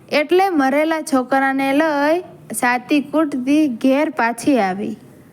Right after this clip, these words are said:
હે શીતળામાં, જેવા દેરાણીને ફળ્યા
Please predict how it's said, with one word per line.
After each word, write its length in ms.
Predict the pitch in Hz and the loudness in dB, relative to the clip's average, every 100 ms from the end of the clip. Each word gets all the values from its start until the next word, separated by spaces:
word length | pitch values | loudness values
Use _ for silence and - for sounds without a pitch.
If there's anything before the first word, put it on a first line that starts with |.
| - - - - - - - - - | -20 -20 -20 -20 -20 -20 -20 -8 0
હે 160 | 285 359 | 2 2
શીતળામાં, 760 | - 226 254 254 254 285 311 - - - - - | -2 0 0 0 0 -2 -4 -12 -20 -20 -14 -4
જેવા 460 | 220 269 285 339 320 | 0 2 2 0 0
દેરાણીને 680 | 269 277 285 269 247 247 262 | 0 0 0 0 2 2 0
ફળ્યા 600 | 269 320 302 262 285 | 0 0 2 0 -2